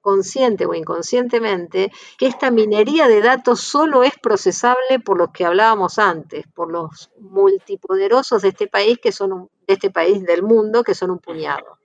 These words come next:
Entonces, necesitamos tener corregulaciones que transparenten esa realidad, porque en esta época de hipervigilancia, esta figura es muy interesante. Mira, antes nosotros mirábamos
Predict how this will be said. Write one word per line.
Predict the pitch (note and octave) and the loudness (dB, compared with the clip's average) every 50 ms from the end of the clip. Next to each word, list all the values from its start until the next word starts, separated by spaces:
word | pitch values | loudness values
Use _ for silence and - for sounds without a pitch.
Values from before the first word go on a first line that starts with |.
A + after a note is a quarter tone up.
| _ _ _ _ _ _ _ _ _ _ _ _ - | _ _ _ _ _ _ _ _ _ _ _ _ -8
Entonces, | G3 G3 G3 G#3+ G#3 G3+ - - - F#3+ F3+ - _ _ _ _ _ _ _ | -6 -6 -6 -4 -8 -8 -8 -8 -8 -8 -8 -8 _ _ _ _ _ _ _
necesitamos | - G3+ G#3 G#3 G3+ - G#3 F#3 - - G#3 F#3+ F#3 C4+ D4+ D#4 B3+ A3 F#3+ F3 F3 E3 D#3 D#3+ D#3 _ | -8 -6 -4 -4 0 2 0 0 0 -2 -6 -4 0 0 2 2 2 2 0 -4 -6 -6 -8 -10 -14 _
tener | - F3 F#3 G3 G#3 G#3+ G#3 G3 G3 G3 A3 A#3 _ _ _ _ _ _ _ | -6 -6 -4 -2 -2 0 0 0 0 -2 -4 -6 _ _ _ _ _ _ _
corregulaciones | - F#3 F3+ F#3+ F#3 F3+ E3+ F3+ F3+ F3 F3+ F3 - - - B3+ A#3+ A3+ G#3+ G3+ G#3 G#3+ A3+ A#3 A3+ - | 2 2 2 2 2 0 0 0 0 0 -2 -4 -6 -4 -2 0 0 2 0 0 -2 -2 -4 -4 -6 -6
que | _ - F3 | _ -4 -4
transparenten | F3 - D#3+ E3 E3+ - - F#3 F#3 G#3 A#3+ B3 A#3+ - G#3 G3 | -2 -2 -4 -6 -6 -6 -2 -2 0 2 0 0 -2 -2 -4 -2
esa | F#3+ F#3+ - F3 E3+ E3+ E3 | -4 -4 -4 -2 -2 -2 0
realidad, | D#3+ E3 D#3+ F3+ A3 A#3 G#3+ - | -2 -2 -2 0 2 2 2 0
porque | - E3+ F#3+ F3+ F#3 | -2 -4 -6 -6 -4
en | G3+ | -6
esta | G#3 - - G#3+ | -4 -4 -4 -4
época | G3 F3 F3 D#3+ F3 | -4 -4 -4 -4 -4
de | F3 F3 F#3+ F#3+ _ _ _ _ _ _ _ | -4 -4 -4 -6 _ _ _ _ _ _ _
hipervigilancia, | D4 D4 D4 B3 - G#3+ F#3+ F#3+ F3+ F#3 F3+ - - F#3 F3 F3+ F3 E3+ E3+ E3 - - - F3 F3+ F#3+ A3 B3 - - - - _ _ | -4 -4 -2 0 2 0 0 0 -4 -8 -8 -6 -8 -6 -2 -2 -2 -2 -4 -8 -12 -12 -10 -6 -4 -4 -4 -4 -6 -12 -20 -20 _ _
esta | - C4+ - C#4+ C#4+ | -12 -6 -4 -4 -2
figura | - B3+ B3+ C#4 D4 C#4+ | -2 0 2 2 2 2
es | B3+ | 2
muy | A#3 A3+ | 2 2
interesante. | G#3+ G3 F#3+ F#3 F3+ F3 - F3+ E3+ E3+ F3 E3+ | 2 2 0 0 -2 -2 -2 -2 -4 -2 -2 -2
Mira, | F#3 F#3 F3+ E3+ - - - - - - - - | -2 -2 -2 -2 -4 -8 -18 -20 -20 -20 -8 -2
antes | - C4+ D4+ D4+ D4 C4+ - D4 D4+ D#4 D4+ - - - | 2 2 2 2 0 -4 -4 -2 -2 -2 -4 -6 -10 -10
nosotros | - A3 G3 G3+ G3 F#3 - - A#3+ A#3+ A#3 B3+ C4+ B3+ | -6 -2 2 2 2 2 2 2 2 2 2 0 -2 0
mirábamos | A#3 A3+ G3 F#3 F#3+ F#3+ G3 G3 G3+ G#3 A3 A3+ A#3+ A#3+ - - - | 0 0 2 2 4 4 4 4 4 2 2 0 -2 -2 -6 -10 -20